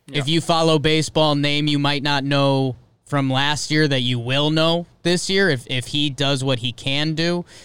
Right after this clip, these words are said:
Speaker 2: All Shin-Soo Choo does is get on base. It's,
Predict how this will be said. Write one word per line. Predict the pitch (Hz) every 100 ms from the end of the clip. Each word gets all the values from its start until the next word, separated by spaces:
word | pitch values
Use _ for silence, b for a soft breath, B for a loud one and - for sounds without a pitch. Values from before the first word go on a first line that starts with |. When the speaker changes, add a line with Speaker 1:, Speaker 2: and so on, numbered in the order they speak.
| B B
Speaker 2:
All | - 139 160
Shin-Soo | - 165 160 156
Choo | 143 - 165
does | 160 165 156
is | 156
get | 151 165
on | 165 160
base. | 156 170 170 165 -
It's, | 143 131